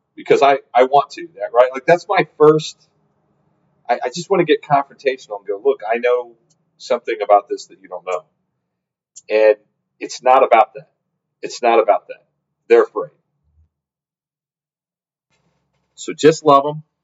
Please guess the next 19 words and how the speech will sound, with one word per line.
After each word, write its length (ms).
Continue 480
to 80
shed 440
your 260
light, 300
your 240
love, 340
and 120
set 300
the 100
example. 540
And 200
know 420
that 120
it's 140
all 260
gonna 140
be 180
okay. 260